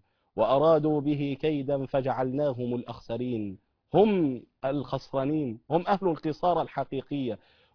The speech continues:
ألقي بإبراهيم صلى الله عليه وآله وسلم، نزل إلى النار، ظل إبراهيم في النار أربعين يوما أو خمسين يوما. ويقول سيدنا إبراهيم صلى الله عليه وسلم: "ما كانت أيام وليالي أطيب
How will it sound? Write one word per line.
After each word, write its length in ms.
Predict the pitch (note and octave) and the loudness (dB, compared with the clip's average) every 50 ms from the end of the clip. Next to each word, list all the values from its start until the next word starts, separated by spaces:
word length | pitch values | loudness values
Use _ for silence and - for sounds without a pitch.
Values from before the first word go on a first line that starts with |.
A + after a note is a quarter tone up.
| - | 8
ألقي 360 | G3+ A#3+ A#3+ - - G3+ G3+ | 8 8 10 8 6 6 6
بإبراهيم 540 | F#3+ F3+ F3 F3 D#3+ E3 D#3+ E3 F3+ G3+ G3 | 6 4 2 2 2 2 2 2 2 2 0
صلى 260 | E3 - D#3+ D#3 D3+ | 0 0 0 0 0
الله 300 | D3+ D3+ E3 F3 E3+ D#3+ | 2 4 4 4 4 4
عليه 180 | C3+ C#3+ C#3+ C#3+ | 2 2 2 2
وآله 260 | D3+ D3+ E3+ E3+ D#3 | 2 2 2 2 2
وسلم، 640 | D3 - - - E3+ E3 E3 D#3+ D#3+ E3 D#3 D#3 - _ _ _ _ _ _ _ _ _ _ _ _ _ _ _ _ _ _ | 0 -2 -2 -2 -2 0 0 2 2 0 0 -4 -8 _ _ _ _ _ _ _ _ _ _ _ _ _ _ _ _ _ _
نزل 280 | C#3 F#3 A3 G3+ G#3+ G3 | 2 4 6 6 6 6
إلى 240 | F#3 F3 D#3+ E3 D#3 | 6 4 4 2 2
النار، 420 | D3+ D3+ D3+ E3+ F#3 F#3+ F3+ D#3+ | 2 2 2 2 4 4 2 2
ظل 280 | C3+ C#3+ F#3+ G3+ F3+ E3 | 2 2 2 2 4 2
إبراهيم 720 | D3+ D3+ D#3+ D3 D3 D3 D3 C#3+ C#3+ F3 F#3 F3 E3 D3+ | 2 2 0 0 2 2 2 2 2 0 0 2 0 0
في 120 | - D3+ | 0 -2
النار 340 | C#3 C#3 D#3+ F3+ F3+ E3 D#3+ - | -2 0 2 2 2 2 2 2
أربعين 480 | C#3+ C#3+ C3+ C3 D3 C#3 D#3 F#3+ F#3 F3 | 0 -2 0 0 -2 -2 0 0 2 2
يوما 500 | E3 F3 F#3+ F#3+ F#3 F3+ F3+ F3 F3 - - - | 2 4 4 4 4 4 2 2 0 0 0 -2
أو 140 | E3 D#3 C#3 | -2 0 0
خمسين 560 | - - C#3 C#3 A#2+ - - D3+ E3 D3+ C3+ | -2 -2 -2 -2 -4 -4 -6 -4 -4 -2 -2
يوما. 440 | B2+ A#2+ A2+ G#2+ G#2 G2 F#2+ F#2 F#2+ - _ | -2 -2 -2 -4 -4 -6 -10 -12 -14 -12 _
ويقول 240 | A2 A#2+ C#3+ D#3+ D#3 | -4 -2 -2 -2 -4
سيدنا 380 | - - D#3+ D3+ C#3+ C#3+ B2 | -4 -6 -4 -4 -4 -4 -4
إبراهيم 500 | B2+ A#2 B2 B2+ B2 A#2 C#3 D#3+ D#3 C3+ - _ _ _ _ _ _ | -4 -4 -2 -2 -2 -2 0 -2 -2 -2 -6 _ _ _ _ _ _
صلى 280 | - C3+ C3 B2+ C3 | 0 0 0 2 0
الله 340 | B2+ C3 C#3+ D#3+ D#3+ D3+ C#3+ | 0 2 2 2 4 4 2
عليه 200 | B2+ C3+ C3+ B2+ | 2 0 0 0
وسلم: 400 | B2+ A#2+ - E3 E3 D#3+ D#3 C#3+ - - _ _ _ _ _ - | -2 -2 -2 -2 0 2 0 0 -2 -6 _ _ _ _ _ 2
"ما 140 | C3 C#3+ D3 | 2 2 4
كانت 400 | - G3 G#3+ G#3+ G3 F3+ - - | 6 6 6 6 4 2 2 0
أيام 380 | D3+ D#3 D#3 F3+ G3 G3+ F#3 | 0 2 2 4 4 4 4
وليالي 800 | F3 E3+ E3 D#3+ D#3 D3 D3 D3 D#3 E3+ F3 D3+ C3 B2 B2 - - | 2 2 4 4 4 4 6 6 6 6 4 4 2 -2 -4 -4 0
أطيب 720 | - F#3+ A3 G#3 - - F3+ F3 E3+ F3 F#3+ G3 F3+ F3+ | 2 4 4 2 0 -2 0 2 2 4 4 4 4 4